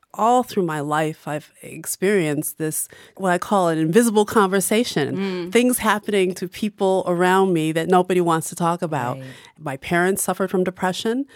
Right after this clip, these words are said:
Speaker 1: and never understood their behavior, like why my father would withdraw and act in
Speaker 2: Right.
Speaker 1: certain ways and why my mother would be so sad. And, you know, only now am I coming to an understanding of, like, what was going on.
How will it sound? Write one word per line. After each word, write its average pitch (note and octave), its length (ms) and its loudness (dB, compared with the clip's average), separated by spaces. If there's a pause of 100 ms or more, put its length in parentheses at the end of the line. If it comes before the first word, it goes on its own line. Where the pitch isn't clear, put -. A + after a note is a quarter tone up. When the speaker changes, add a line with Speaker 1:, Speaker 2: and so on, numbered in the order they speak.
(320)
Speaker 1:
and D3+ 560 -4 (200)
never C#4 200 4
understood D#3 580 0
their D#3 120 0
behavior, E3+ 480 0
like B2+ 200 -4
why C3+ 100 -4
my C3+ 160 -8
father C#3+ 340 -4
would C3 240 -10
withdraw A3 680 2
and F3+ 180 0
act F#3+ 160 0
in G#3 60 2
Speaker 2:
Right. G3+ 80 2
Speaker 1:
certain G3+ 340 0
ways F#3 540 2
and C#3+ 200 -4 (240)
why D#3+ 140 -4
my D#3 100 -2
mother A3+ 240 4
would F3 120 4
be F3+ 80 -6
so D3+ 180 -8
sad. A3+ 800 0
And, E3+ 200 0 (360)
you G3 160 0
know, E3 180 -2
only F#3+ 240 2
now F#3+ 220 4
am F#3 100 2
I E3 160 0 (220)
coming A3 260 2
to G#3+ 80 2
an G3 80 4
understanding F3+ 600 0
of, C#3 80 -6
like, C#3 180 -6
what F#3+ 140 0
was F#3 160 -2
going F3 320 0
on. A#3 340 -2